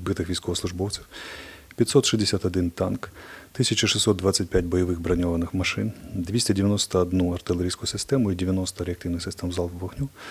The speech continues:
сорок дев'ять засобів П П О, сто п'ятнадцять літаків і сто двадцять п'ять вертольотів,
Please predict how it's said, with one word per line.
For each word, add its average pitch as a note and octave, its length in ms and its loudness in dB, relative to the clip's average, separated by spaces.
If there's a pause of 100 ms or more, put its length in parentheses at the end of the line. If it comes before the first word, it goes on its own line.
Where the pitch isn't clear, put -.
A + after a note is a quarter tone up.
(360)
сорок B2 320 6
дев'ять G2+ 880 2
засобів F2+ 420 0
П F#2 120 0
П - 140 4
О, A#2+ 160 2 (340)
сто - 220 4
п'ятнадцять A2 420 6
літаків G2 380 0
і F#2 60 -2
сто - 160 0
двадцять F2+ 300 -2
п'ять - 360 -4 (280)
вертольотів, F2 680 -2